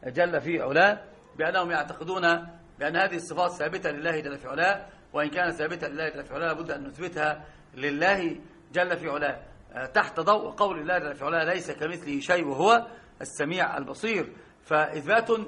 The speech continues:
وهذا الإثبات ليس لا، ليس معه تمثيل ولا، ولا تشبيه. وأيضًا، آه، إثبات الكيفية مع عدم تصور هذه الكيفية لأنها غيب، فلا يجوز الدخول فيها.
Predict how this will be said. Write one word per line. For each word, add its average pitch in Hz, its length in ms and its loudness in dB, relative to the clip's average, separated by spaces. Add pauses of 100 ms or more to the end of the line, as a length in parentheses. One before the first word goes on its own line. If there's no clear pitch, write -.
(140)
وهذا 165 280 4
الإثبات 160 360 0
ليس 160 260 -4
لا، 147 260 -2
ليس 165 200 -6
معه 151 180 0
تمثيل 147 360 -6
ولا، 165 300 2 (360)
ولا 170 240 4
تشبيه. 175 460 -2 (300)
وأيضًا، 190 680 2 (300)
آه، 143 300 -4
إثبات 233 340 4
الكيفية 233 720 4
مع 151 380 0
عدم 190 200 -2
تصور 170 540 -4
هذه 160 320 -4 (360)
الكيفية 165 420 -2
لأنها 147 240 -2
غيب، 160 340 2 (300)
فلا 160 240 2
يجوز 165 280 -4
الدخول - 380 -6
فيها. 170 360 -4